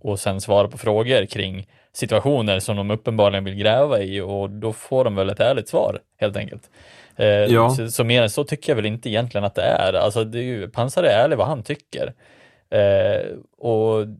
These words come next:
Speaker 1: det måste han ändå få vara i den här situationen, för att om han tycker att det är fel, ja, men då måste han få kunna uttrycka det, och det är väl det som vi vill ha. Alltså, lite känslor i ishockeyn, eh, framförallt. Eh,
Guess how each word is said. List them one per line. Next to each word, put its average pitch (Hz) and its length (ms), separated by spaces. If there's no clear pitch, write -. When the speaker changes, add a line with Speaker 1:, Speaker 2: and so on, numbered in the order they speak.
Speaker 1:
det 123 180
måste 139 340
han 113 100
ändå 123 180
få 120 120
vara 131 400
i 98 40
den 101 100
här 101 80
situationen, 101 640
för - 120
att - 100
om 110 100
han 143 200
tycker 110 260
att 101 100
det 101 80
är 113 40
fel, 85 440
ja, 117 140
men 120 200
då 147 320
måste 127 260
han 117 80
få 123 120
kunna 117 220
uttrycka 151 440
det, 95 160
och 101 120
det 117 80
är 113 60
väl 113 160
det 135 220
som 117 140
vi 107 140
vill 104 140
ha. - 320
Alltså, 107 200
lite 104 220
känslor 120 580
i 104 160
ishockeyn, - 560
eh, - 80
framförallt. 95 680
Eh, 107 60